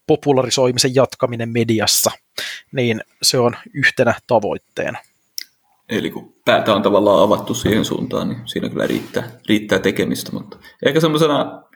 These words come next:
Speaker 2: tuoreena asiana, joka tulee ehkä sitten tammi-helmikuussa taas, taas tota median kautta ilmi, niin ollaan myös oikeastaan tehty vähän muitakin aluevaltauksia, eli ympäristörikosten ratkomista, ratkomista tuolla,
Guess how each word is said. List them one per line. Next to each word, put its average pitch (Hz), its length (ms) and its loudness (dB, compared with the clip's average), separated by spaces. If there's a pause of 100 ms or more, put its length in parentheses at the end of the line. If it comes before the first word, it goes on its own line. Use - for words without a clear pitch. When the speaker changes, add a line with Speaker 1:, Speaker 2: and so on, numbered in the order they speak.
Speaker 2:
tuoreena 127 500 4
asiana, 117 360 2
joka 110 160 0
tulee 110 300 2
ehkä 113 160 -4
sitten 110 220 -6
tammi-helmikuussa 104 880 0
taas, - 280 0 (300)
taas - 220 -4
tota - 280 -4 (380)
median 107 460 4
kautta - 500 0
ilmi, 110 400 4
niin 82 280 0
ollaan 104 220 2
myös 107 260 2 (260)
oikeastaan 107 340 -4
tehty 104 300 -2
vähän 107 360 -4 (240)
muitakin 117 400 4
aluevaltauksia, 85 1080 0
eli 87 280 -4
ympäristörikosten 117 1120 2
ratkomista, - 720 -4 (340)
ratkomista - 480 -4
tuolla, - 280 -4